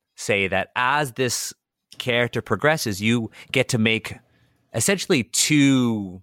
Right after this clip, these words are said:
sort of broad choices. As a cultivator of Chi, do you lean heavily into the hard styles of martial arts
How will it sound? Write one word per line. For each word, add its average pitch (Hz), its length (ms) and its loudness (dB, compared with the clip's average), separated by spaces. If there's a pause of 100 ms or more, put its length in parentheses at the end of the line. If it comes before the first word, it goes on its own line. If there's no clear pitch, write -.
sort 104 220 -6
of 92 180 -6
broad 98 340 2
choices. - 640 -8 (1080)
As 139 380 0
a 110 80 0
cultivator 117 720 -4
of 92 220 -10
Chi, 104 420 -8 (1400)
do 151 280 4
you 117 720 0 (1300)
lean 117 380 0
heavily 120 720 -2
into 98 640 -4 (340)
the 90 340 -4 (160)
hard 117 640 0
styles 147 640 -2 (220)
of 120 100 -10
martial 135 300 -8
arts 165 360 -8